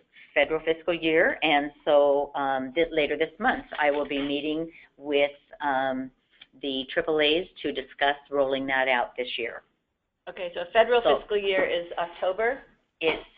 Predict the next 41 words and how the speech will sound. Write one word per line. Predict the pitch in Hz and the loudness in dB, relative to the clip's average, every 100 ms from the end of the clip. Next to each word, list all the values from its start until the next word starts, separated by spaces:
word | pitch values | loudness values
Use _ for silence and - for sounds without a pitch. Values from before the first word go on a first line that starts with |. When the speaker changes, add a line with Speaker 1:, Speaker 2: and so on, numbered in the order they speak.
| - | -4
Speaker 1:
it | 170 - 175 | -2 0 2
is, | 135 101 143 | 2 2 -4
and | 139 | 0
we | 175 | 2
Speaker 2:
Okay. | 190 | 4
Speaker 1:
want | 180 170 170 | 6 4 2
to, | 185 165 151 - | 0 2 2 0
um, | 160 143 131 143 - | 0 0 -4 -10 -4
yeah, | 139 - | -2 4
so | 185 | 4
we | 185 214 | 6 6
will | 220 | 6
be | 208 185 | 4 2
discussing | 175 - 170 175 170 | -2 2 2 2 0
that. | 143 127 131 | 2 2 0
If | 143 | 0
everybody's | 151 175 170 165 160 - | 0 2 2 2 -2 -8
prepared, | 160 170 180 147 | -4 4 4 4
we'd | 139 - | -6 2
really | 170 165 | 2 4
like | 147 127 - | 2 0 -4
to | 147 | -10
launch | 139 139 143 - - | -4 -4 -4 -6 -4
this, | 135 - _ 139 | -4 -6 _ -8
um, | 131 127 180 247 - - - _ | -4 -4 -6 -10 -20 -20 -20 _
this, | 240 - 143 | 2 2 -6
this | 147 147 | -6 -6
year, | 139 139 123 131 | -2 2 2 2
this | 139 - - | -2 -2 -2
summer, | 143 143 120 123 - | 0 2 0 -4 -6
and | 139 123 127 | -6 -6 -2
so | 143 | 0
we'll | 131 139 135 | 2 2 2
talk | 143 135 143 | 0 0 0
about | 135 127 - | 2 2 4
that. | 135 135 | 4 4
It, | 156 - - | 2 -4 -6
it's | - | -10
a | 120 120 | -12 -10
great | - 143 156 - 156 | -8 4 4 4 -4
system, | 147 147 | -4 -4